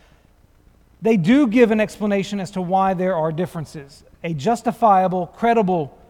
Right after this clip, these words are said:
explanation as to why there are differences between these Gospels. We will not know why the genealogies are different until we get to heaven. So put that away in your questions for God when you get to heaven, right up there with why did he make mosquitoes?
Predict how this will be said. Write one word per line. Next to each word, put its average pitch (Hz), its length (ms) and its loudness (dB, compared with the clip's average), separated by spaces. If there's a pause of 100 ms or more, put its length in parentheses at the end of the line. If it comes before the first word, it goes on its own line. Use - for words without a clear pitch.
(120)
explanation 180 800 -6 (280)
as 202 180 -6
to 202 80 -6
why 180 280 0
there 170 180 -2
are 165 120 -2
differences 147 480 -10
between 151 200 -14
these 131 160 -12
Gospels. 135 440 -14 (240)
We 240 320 2
will 240 400 6
not 220 380 2
know 190 460 0 (320)
why 220 560 6
the 185 140 -4
genealogies 185 680 -2
are 170 60 -6
different 170 440 -6
until 180 340 -6
we 170 120 -4
get 156 160 -10
to 165 80 -12
heaven. 143 380 -10 (1000)
So 160 340 -6 (680)
put 202 180 0
that 220 140 4
away 202 360 2
in 180 100 -2
your 170 120 -2
questions 185 480 -6
for 160 140 -12
God 143 540 -2 (400)
when 160 120 -8
you 165 60 -6
get 160 100 -8
to 151 60 -10
heaven, 139 360 -10 (220)
right 196 200 2
up 202 140 -2
there 196 140 -2
with 180 140 -6
why 170 180 0
did 170 120 -6
he 165 100 -4
make 165 240 -8
mosquitoes? 143 600 -12